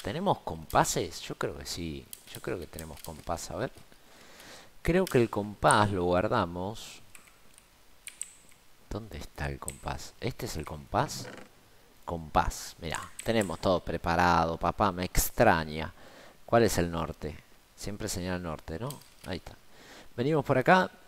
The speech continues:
vamos a hacer el speedometer, este.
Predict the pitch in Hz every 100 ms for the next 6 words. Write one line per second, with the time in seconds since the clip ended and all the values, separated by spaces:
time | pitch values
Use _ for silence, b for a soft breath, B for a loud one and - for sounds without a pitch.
0 | - 131 135 113 123 120 113 101 - 117
1 | 98 143 156 160 175 190 160 - b b
2 | b b - - 139 - 175 196